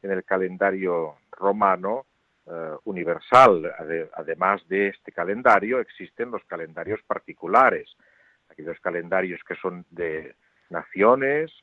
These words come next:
que son de diócesis, que son incluso, pues, eh, de congregaciones u órdenes religiosas. O sea, hay todo un mundo alrededor de esta palabra calendario. Como digo, el martirologio romano es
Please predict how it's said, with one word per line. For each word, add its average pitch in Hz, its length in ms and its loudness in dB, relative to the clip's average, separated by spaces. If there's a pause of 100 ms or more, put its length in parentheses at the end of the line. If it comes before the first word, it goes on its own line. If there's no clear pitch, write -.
(280)
que - 80 -20
son 87 200 -16
de 82 120 -12
diócesis, 139 920 -6 (480)
que 85 120 -10
son 87 360 -8
incluso, 90 460 -10
pues, 85 220 -10 (140)
eh, 80 400 -4 (360)
de 87 240 -2
congregaciones 87 840 -2 (500)
u 101 260 2
órdenes 85 520 2
religiosas. 123 800 0
O - 180 -20
sea, 92 180 2 (380)
hay 98 160 -6
todo 107 280 0
un 113 120 -4
mundo 104 540 -4 (320)
alrededor 92 640 -2
de 95 100 -6
esta 95 200 0
palabra 82 460 -2 (380)
calendario. 85 640 -6 (480)
Como 113 160 0
digo, 143 200 4
el 127 80 -2
martirologio 117 640 -2
romano 131 580 -4
es 127 180 -8